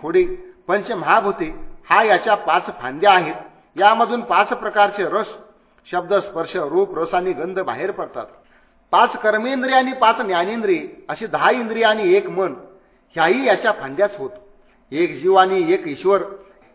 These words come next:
या झाडावर घरटे बांधून राहतात. वात, पित्त, कफ या याच्या तीन साली आहेत. सुख, दुःख ही दोन फळे होत. असा हा संसार वृक्ष सूर्यमंडलापर्यंत पसरलेला आहे.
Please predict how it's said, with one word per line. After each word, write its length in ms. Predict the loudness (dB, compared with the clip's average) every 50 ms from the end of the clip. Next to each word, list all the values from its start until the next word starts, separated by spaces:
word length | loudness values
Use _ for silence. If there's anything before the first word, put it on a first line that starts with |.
| _
या 160 | 2 4 4 4
झाडावर 500 | 2 0 0 4 6 6 6 6 4 0
घरटे 340 | -2 -4 -8 -6 -4 -4
बांधून 340 | -2 0 -2 -2 -2 -4 -6
राहतात. 320 | -4 -4 -6 -6 -6 -8 -10 -12 -16 -20 _ _ _ _ _ _ _ _ _ _
वात, 280 | 2 4 6 6 6 4
पित्त, 400 | 2 -2 -6 -6 -10 -8 -6 -8 -6 -4
कफ 160 | -4 -4 -4 -6 -12 -20 -20 -20 -18 -18 -18 -8 2
या 160 | 4 6 6
याच्या 280 | 6 6 4 2 0 -2
तीन 280 | -2 -2 -6 -8 -10
साली 280 | -6 -4 -4 -4 -2 -2
आहेत. 220 | -2 -2 -2 -6 -12 -14 -18 -20 _ _ _ _ _ _ _ _
सुख, 180 | -8 -4 -2 -2
दुःख 260 | -2 -4 -4 -2 -2
ही 200 | -2 -2 -2 -2
दोन 280 | 0 2 0 0 0 -4
फळे 180 | -4 -2 0 0
होत. 200 | 0 -2 -4 -6 -10 -14 -16 -16 -18 -20 _ _ _ _ -8
असा 240 | -6 -4 -2 0 2
हा 160 | 4 4 4 2
संसार 400 | 0 -2 0 2 4 4 4 4
वृक्ष 300 | 4 2 0 -2 -4 -6 -10 -10 -12 -18 _ _ _ _ _ _ _ _ -4
सूर्यमंडलापर्यंत 1000 | -2 0 2 2 2 2 2 2 2 4 6 6 6 6 6 2 0 -2 -2 -4
पसरलेला 560 | -8 -12 -10 -8 -6 -6 -6 -6 -4 -2 -4
आहे. 380 | -4 -4 -8 -16 -20 -20 _